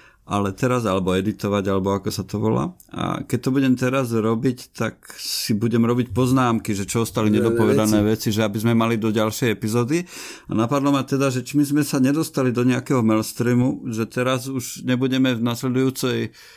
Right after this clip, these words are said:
Speaker 1: v našich stretnutiach hovoriť o ničom inom ako o filme.
Speaker 2: Ale nie.
Speaker 1: No poďme k tým odporúčaniam.
Speaker 2: Vieš čo, no ja, akože, akože na začiatok ten stručný príbeh filmu.
Speaker 1: Mhm.
Speaker 2: Akože čo je teraz taká nová a je to vyslovene taká tá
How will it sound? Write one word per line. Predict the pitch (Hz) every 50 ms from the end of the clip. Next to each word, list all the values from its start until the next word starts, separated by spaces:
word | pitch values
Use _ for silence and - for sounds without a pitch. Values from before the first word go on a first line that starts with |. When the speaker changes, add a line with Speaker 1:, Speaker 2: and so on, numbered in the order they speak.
| - _ _
Speaker 1:
v | _ -
našich | - 113 110 - 127 -
stretnutiach | - - 117 120 - - 123 120 131 131 117 131
hovoriť | 123 120 120 117 113 120
o | 117 120
ničom | 123 127 - 135 123 117
inom | 117 117 117 117 113
ako | 107 - - 113 107
o | 110
filme. | - - - 101 92 87 87
Speaker 2:
Ale | 92 120 147 143 120 95
nie. | 90 101 110 113 101 95 98 98 98 - - _ -
Speaker 1:
No | 120 120 -
poďme | - - - 226 208 208
k | 185 - - 151
tým | 135 131 127
odporúčaniam. | - 127 123 - - 117 107 104 98 - - 95 92 92 92 107 101 98 - _ _ _ _ _ _ _ _ _ _ _ -
Speaker 2:
Vieš | 151 143 -
čo, | 190
no | 160 156
ja, | 160 160 170 175 151
akože, | 170 175 - - 185 165 185 175 147 110 - - -
akože | 143 185 180 165 180 151 147 160
na | 165 175 208
začiatok | 214 202 208 208 196 190
ten | - 190 180
stručný | - - 190 202 196 - 202 175
príbeh | 143 151 180 180 175
filmu. | 151 - 160 151 147 135 87 76 - - _ _ _ _ _ _ _ _ _ _ _ _ _ _ _ _ _ -
Speaker 1:
Mhm. | - 143 123 147 175 196 202 - _ _ _ _ _ _ _
Speaker 2:
Akože | - - - - 147 143 139
čo | -
je | 190 196
teraz | 196 202 190 165 -
taká | - 170 - 160 143
nová | 139 147 170 170 170 160 160 147
a | 151
je | 156 151
to | 160
vyslovene | 147 165 175 - - 180 165 151
taká | 139 - 139 - 156 143 139
tá | - 143 139 135 127 -